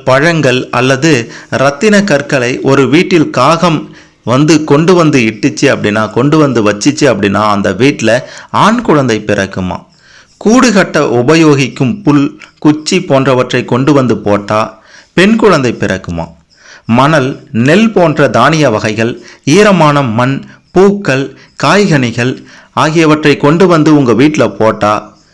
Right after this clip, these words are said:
அந்தந்த பொருளின் வகைகளை பொறுத்து லாபம் ஏற்படும். வீட்ல இருக்கக்கூடிய பாத்திரங்களை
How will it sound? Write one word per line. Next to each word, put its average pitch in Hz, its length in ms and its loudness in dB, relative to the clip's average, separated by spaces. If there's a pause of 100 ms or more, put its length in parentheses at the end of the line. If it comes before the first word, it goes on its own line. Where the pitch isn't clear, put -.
(400)
அந்தந்த 196 480 2
பொருளின் 170 580 2
வகைகளை 147 520 2
பொறுத்து 110 440 0 (100)
லாபம் 123 460 0
ஏற்படும். 87 440 -4 (560)
வீட்ல 202 460 0
இருக்கக்கூடிய 160 560 2
பாத்திரங்களை 143 720 0